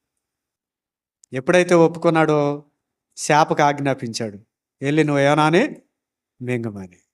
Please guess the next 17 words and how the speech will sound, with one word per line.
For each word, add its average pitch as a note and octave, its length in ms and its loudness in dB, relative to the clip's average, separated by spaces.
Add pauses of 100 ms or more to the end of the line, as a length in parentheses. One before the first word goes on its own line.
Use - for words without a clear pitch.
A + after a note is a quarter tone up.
(560)
దేవుడు D#4+ 360 4
మన C4+ 200 4
అవసరాలన్నిటికీ F#3+ 1200 2 (300)
ఆయనే E3+ 400 4
ఏర్పాటు, E3+ 520 4 (560)
ఒకదానెమ్మట E3+ 600 2
ఒకటి, D#3 220 2
ఒకదానెమ్మట D#3+ 640 2
ఒకటి D#3+ 520 0 (200)
ఏర్పాటు. C#3 320 -6
శాప D#3 300 2
వెళ్ళి D#3+ 400 2 (240)
మింగగానే, D#3 440 4
అంతకుముందు E3 360 0
ప్రార్థన F3 420 2
చేయంటే E3+ 260 4
పడుకున్నాడు, E3+ 480 0